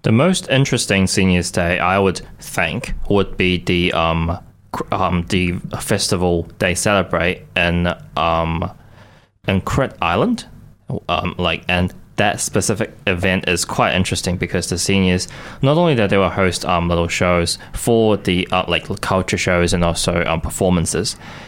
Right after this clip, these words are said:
they would also host a little event where people, seniors specifically, will be having a running competition.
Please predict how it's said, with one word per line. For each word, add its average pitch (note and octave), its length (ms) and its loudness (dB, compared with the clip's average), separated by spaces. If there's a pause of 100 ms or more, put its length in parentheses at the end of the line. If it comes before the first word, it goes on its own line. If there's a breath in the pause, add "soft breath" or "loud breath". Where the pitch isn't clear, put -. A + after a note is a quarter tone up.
they D#3 80 4
would E3+ 100 2
also G3+ 300 2
host A#2+ 400 0
a - 100 0
little G2 420 4
event F2 480 0 (160)
where F2+ 300 2
people, F#2+ 540 0 (160)
seniors G#2 540 2 (120)
specifically, - 760 0 (260 loud breath)
will F#2 140 2
be D#3 100 0
having F2+ 420 0
a F2 160 0
running G#2 300 2
competition. F#2+ 540 0